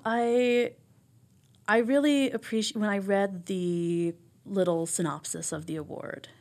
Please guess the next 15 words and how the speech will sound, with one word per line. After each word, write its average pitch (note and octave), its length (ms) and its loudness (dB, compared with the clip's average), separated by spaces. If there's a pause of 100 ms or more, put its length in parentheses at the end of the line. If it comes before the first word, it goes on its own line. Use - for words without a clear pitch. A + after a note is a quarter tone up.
And F#3 160 -10
it - 60 -18
says, D#3 680 -10 (260)
you F#3 80 -6
know, E3 60 -6
talks E3+ 280 -8
about F3 300 -4
Bertha F3 240 -4
Morton's E3+ 420 -4
life G#3 520 -6 (120)
and E3 480 -4
how E3 240 -8
she F3 260 -6
wants E3 460 -4
to D#3+ 460 -6